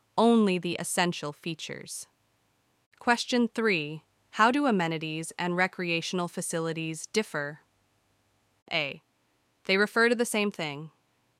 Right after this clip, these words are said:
B. Amenities are only optional, while recreational facilities are essential.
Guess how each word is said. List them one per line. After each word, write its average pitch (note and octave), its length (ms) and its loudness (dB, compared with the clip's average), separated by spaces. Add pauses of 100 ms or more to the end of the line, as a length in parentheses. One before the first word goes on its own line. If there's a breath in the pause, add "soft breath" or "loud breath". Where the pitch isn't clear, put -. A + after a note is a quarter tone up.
(100)
B. A3+ 480 6
Amenities G#3+ 500 6
are G3+ 120 4
only G3 220 2
optional, D#3 600 4
while E3 200 4
recreational E3+ 680 0
facilities D#3+ 500 -4
are D3+ 120 -2
essential. G3 520 -2